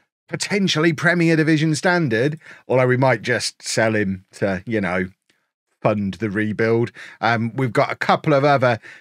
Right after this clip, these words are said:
decent players as well. I mean, Callum Lang as a striker, another homegrown. It looks like there's a very decent youth setup here. Um, and in actual fact, I think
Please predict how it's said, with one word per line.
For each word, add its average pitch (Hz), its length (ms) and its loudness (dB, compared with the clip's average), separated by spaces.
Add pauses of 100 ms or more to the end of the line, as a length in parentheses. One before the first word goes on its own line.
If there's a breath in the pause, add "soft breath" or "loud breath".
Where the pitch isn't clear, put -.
(240 loud breath)
decent 247 600 2
players 160 500 2
as 151 80 0
well. 185 160 4
I 131 60 4
mean, 131 160 -2
Callum 190 420 0
Lang 180 480 2 (600 soft breath)
as 170 160 0
a 165 60 2
striker, 180 600 2
another 180 480 4
homegrown. 151 520 2
It 175 80 0
looks 220 180 -4
like 196 180 2
there's 156 200 2
a 151 80 2
very 185 420 2
decent 160 560 0
youth 185 220 -2
setup - 420 -4
here. 98 340 -4 (380 loud breath)
Um, 135 220 0
and 139 160 0
in 160 80 2
actual 143 320 -2
fact, 151 360 0
I 117 120 -4
think 139 500 -2